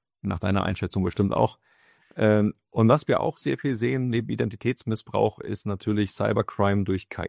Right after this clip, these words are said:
I. Also unsere Mandanten telefonieren oder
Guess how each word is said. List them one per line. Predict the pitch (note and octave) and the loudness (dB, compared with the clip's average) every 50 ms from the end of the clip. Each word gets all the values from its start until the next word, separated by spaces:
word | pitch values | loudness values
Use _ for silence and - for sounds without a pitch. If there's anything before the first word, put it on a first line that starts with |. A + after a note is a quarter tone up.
| - | -4
I. | - A2 A#2 C3+ D3 D3 D3+ _ _ _ - - - - _ _ | 0 2 2 2 2 0 -2 _ _ _ -20 -20 -20 -20 _ _
Also | - - G2 G#2 G2+ G2 G#2 G#2 G2+ G2+ | -4 -2 0 0 2 2 2 2 2 2
unsere | - - - A2+ G#2+ A2 G#2 G#2 | 0 0 -4 -4 -2 0 0 0
Mandanten | G2+ G2 F#2 F#2 G2+ A2+ G#2+ - A2+ G#2+ G#2 G2 | 0 0 0 2 0 0 0 0 0 0 0 0
telefonieren | - - G#2 G#2 G2 - - G2+ G2+ G#2 G#2+ A#2 A#2+ A2+ A2 | 0 0 0 0 0 0 0 0 0 2 4 4 4 2 0
oder | F2 F#2 F#2 F#2 F#2 F#2 | 0 0 2 2 0 0